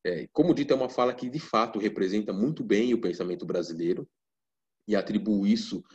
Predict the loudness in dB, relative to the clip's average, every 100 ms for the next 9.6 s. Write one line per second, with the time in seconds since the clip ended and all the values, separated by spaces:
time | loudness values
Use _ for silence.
0 | _ _ -6 -4 -2 0 -2 0 -2 -2
1 | -4 0 0 2 -2 -4 -10 -8 -4 -2
2 | -2 0 2 2 0 -2 -2 -2 -4 -4
3 | 0 2 2 -2 -4 -6 -6 -6 -8 -6
4 | -6 -2 -2 -2 -6 -8 _ _ _ -8
5 | -2 -2 0 0 -2 -2 -6 -4 -2 -2
6 | 0 -2 -4 -8 -8 -8 _ _ _ 4
7 | 4 4 2 2 0 2 -2 -2 -4 0
8 | 2 2 0 -10 -8 -6 -4 -6 -6 -8
9 | -8 -6 -8 -2 -2 -2